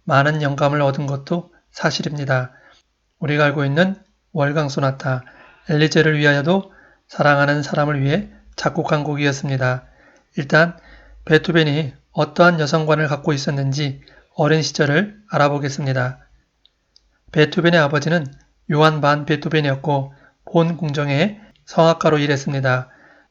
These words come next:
아버지는 성악가의 일이 수입이 많지 않아 포도주 장사를 하게 됩니다.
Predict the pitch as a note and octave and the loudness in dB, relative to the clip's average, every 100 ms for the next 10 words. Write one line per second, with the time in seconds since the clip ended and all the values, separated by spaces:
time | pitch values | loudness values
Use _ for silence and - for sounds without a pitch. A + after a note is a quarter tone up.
0 | _ _ _ _ - D3 D#3+ D3+ E3+ G#3 | _ _ _ _ -4 0 0 2 2 2
1 | - - - - F#3+ F3 F3+ E3+ E3 D#3 | -2 -16 -10 0 2 4 4 4 2 0
2 | A3 - - - F#3 F3+ E3 D3 D3 D3+ | -2 -4 -16 -4 -2 0 0 0 0 0
3 | D#3 G#3 - - _ - G3 F3+ F3+ F3 | 2 0 -4 -20 _ -2 2 2 2 0
4 | D#3+ E3 F#3+ A3+ - E3 E3 D3 C#3+ C#3 | 2 4 4 0 -2 0 2 0 0 0
5 | C3+ | -2